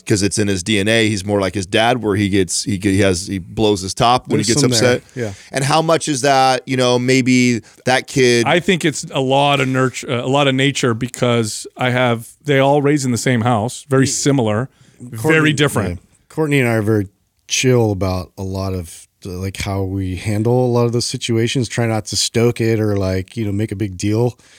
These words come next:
Speaker 2: We really try not to make a big deal out of these outbursts. So
Speaker 1: Yeah.
Speaker 2: it's not like I'm fueling it.
Speaker 1: Yeah.
Speaker 2: And that's why it doesn't happen all the time. But, like, yeah, I definitely think it's partially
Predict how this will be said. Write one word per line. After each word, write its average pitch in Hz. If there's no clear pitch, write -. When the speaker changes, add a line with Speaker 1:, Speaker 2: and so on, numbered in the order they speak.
Speaker 2:
We 123
really 180
try 135
not 120
to 120
make 117
a 107
big 98
deal 110
out 98
of 95
these 95
outbursts. 107
So -
Speaker 1:
Yeah. 98
Speaker 2:
it's -
not 104
like 101
I'm 92
fueling 123
it. 165
Speaker 1:
Yeah. 90
Speaker 2:
And 151
that's 175
why 196
it 156
doesn't 214
happen 165
all 165
the 151
time. 175
But, 135
like, 123
yeah, 131
I 135
definitely 147
think 131
it's -
partially 127